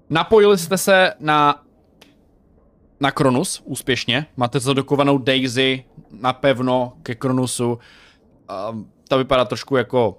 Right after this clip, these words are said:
jako klíště na tom. Ale zas o tolik menší není. Můžete se dostat do spojovacího uzlu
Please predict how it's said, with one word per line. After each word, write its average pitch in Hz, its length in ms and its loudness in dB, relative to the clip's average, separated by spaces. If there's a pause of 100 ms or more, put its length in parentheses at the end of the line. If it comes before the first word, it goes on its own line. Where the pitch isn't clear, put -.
(100)
jako - 220 -8
klíště 110 340 -6
na 117 100 0
tom. 127 260 -2 (1120)
Ale 127 140 0
zas 131 120 0
o 131 80 -2
tolik 123 200 0
menší 127 240 -2
není. 117 280 -4 (800)
Můžete 180 380 -2
se 214 120 -2
dostat 202 280 0
do 185 140 0
spojovacího 165 760 0
uzlu 120 580 -4